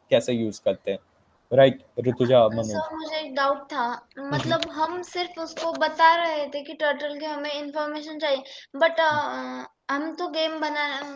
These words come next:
Speaker 2: game जब बना रहे थे तो हम सब कुछ दे, दे रहे थे ना उसको कि ऐसा करना, वैसा करना, but यहाँ पे तो हम कोई भी उसको information दिए बिना ही Python कैसे answer दिया?
Speaker 1: अ, हम लोग ने बोल दिया ना कि हम लोग ने बोला कि help,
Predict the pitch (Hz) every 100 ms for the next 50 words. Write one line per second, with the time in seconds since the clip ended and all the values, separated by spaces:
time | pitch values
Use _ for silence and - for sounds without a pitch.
0 | 269 262 294 294 302 254 285 277 285 294
1 | 294 262 285 285 302 294 311 320 330 330
2 | - 381 370 294 311 262 262 247 285 285
3 | 294 262 269 262 285 285 - 262 - -
4 | 294 285 285 277 277 262 269 269 277 269
5 | 277 285 285 - 311 302 302 320 339 330
6 | 320 320 - 330 - 330 330 294 349 320
7 | 330 320 311 330 311 311 311 330 302 285
8 | 294 311 285 302 311 330 302 269 277 294
9 | 294 294 302 262 254 247 233 247 - _
10 | _ _ _ _ _ _ _ 131 123 123
11 | 139 147 175 190 175 135 175 160 139 160
12 | 127 - - - 143 135 135 147 151 147
13 | 151 147 160 - 135 160